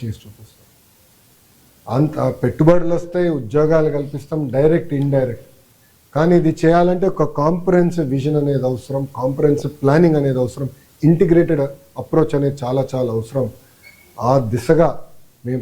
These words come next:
పనిచేస్తున్నాం. ప్రజలందరికీ, ఉత్తరాంధ్ర ప్రజలందరికీ ఒకటే చెప్తున్నాం, ఒకే రాష్ట్రం, ఒకే రాజధాని, కానీ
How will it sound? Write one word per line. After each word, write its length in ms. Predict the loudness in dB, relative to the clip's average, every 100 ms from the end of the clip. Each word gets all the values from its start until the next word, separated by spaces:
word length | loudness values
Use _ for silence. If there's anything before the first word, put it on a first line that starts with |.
| -6
పనిచేస్తున్నాం. 720 | -6 -2 -2 -2 -8 -6 -6 -8 -16 _ _ _ _ _ _ _ _ _
ప్రజలందరికీ, 600 | -6 0 2 4 2 0 -2
ఉత్తరాంధ్ర 420 | -2 -2 0 -4 -4
ప్రజలందరికీ 540 | -4 -4 -4 -2 -2 -4
ఒకటే 160 | -2 -6
చెప్తున్నాం, 340 | -6 -12 -14 -16 _ _ _ _ _ -8 -2
ఒకే 180 | 2 4 4
రాష్ట్రం, 380 | 0 -2 -4 -4 -6 -18 _ -14 -10
ఒకే 200 | 0 2 2
రాజధాని, 460 | 0 -2 -2 -2 -4 -8 _ -8
కానీ 140 | -6